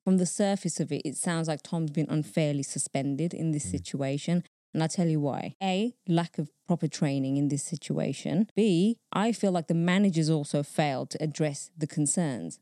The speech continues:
Speaker 1: As Tom has expressed, is that he's already mentioned it to the manager, he needs training, and they haven't taken it seriously, or they have not taken the necessary steps to make sure he's adequately trained. So in a way,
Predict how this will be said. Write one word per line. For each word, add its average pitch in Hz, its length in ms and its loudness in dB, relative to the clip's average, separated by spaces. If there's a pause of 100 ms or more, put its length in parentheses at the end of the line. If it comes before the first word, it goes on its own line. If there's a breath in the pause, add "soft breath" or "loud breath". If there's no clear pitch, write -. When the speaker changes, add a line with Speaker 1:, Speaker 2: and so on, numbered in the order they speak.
Speaker 1:
As 160 160 -2
Tom 214 240 0
has 180 100 4
expressed, - 640 -2
is 156 140 0
that 170 140 -2
he's 160 140 0
already 175 340 2
mentioned 170 440 2
it 151 60 -8
to 156 100 -4
the 147 80 0
manager, 143 300 -2
he 147 100 -2
needs 143 220 -2
training, 135 460 -2 (280)
and 165 140 4
they - 20 4
haven't 160 300 0
taken 160 320 -2
it - 100 -4
seriously, 135 500 -2
or 127 160 -2
they - 140 -4
have 147 220 -2
not 175 320 2
taken 165 320 0
the 156 80 2
necessary 165 640 0
steps - 480 -6 (140)
to 165 100 0
make 151 180 2
sure 151 140 -4
he's 147 220 -2
adequately 151 540 -2 (160)
trained. 127 540 -2 (160)
So - 100 4
in 254 140 4
a 254 100 4
way, 180 520 0